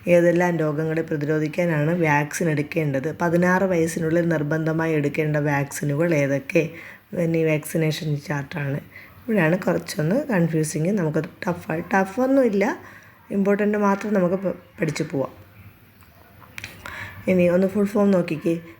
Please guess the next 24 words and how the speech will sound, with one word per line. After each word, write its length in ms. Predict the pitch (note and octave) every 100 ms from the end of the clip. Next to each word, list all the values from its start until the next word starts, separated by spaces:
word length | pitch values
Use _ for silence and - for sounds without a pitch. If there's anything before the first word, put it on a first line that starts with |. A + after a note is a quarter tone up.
| -
ബി 180 | F3 F#3+
സി 260 | G3 F#3+ D#3+
ജി, 200 | C#3+ E3
Bacillus 560 | D3+ D#3 E3 F#3+ A3+
calmette 720 | C4 - D#3 D3+ D#3 D3 - D3
guerin, 360 | C#3+ D3+ D3
ബി 140 | C#3 C#3+
സി 300 | - D3+ D3
ജി, 320 | D#3 C#4+ E4 - - -
ഒ 160 | D#3 D#3+
പി 260 | D#3+ E3
വി, 220 | D#3+ F3 D3
oral 360 | C#3 D3 E3+
polio 460 | F#3 F3 D3+ D3 D3+ C#3+
vaccine, 440 | C#3 C#3+ - B3 G3
hepatitis 800 | E3 D#3 D3+ D#3 D#3 D#3 - C#3+
B, 120 | G3+ C4 - - -
എഫ് 280 | F#3 F#3 F3+
ഐ 120 | F#3
പി 240 | F#3 D3+
വി, 260 | D3 D3+ - - -
polio 360 | D#3+ D#3 E3 E3
vaccine, 480 | E3 D#3+ D#3+ C#4+ D#4+
fractional 840 | - G#3+ D#3+ D#3 D#3 G#3 G#3+ C#4+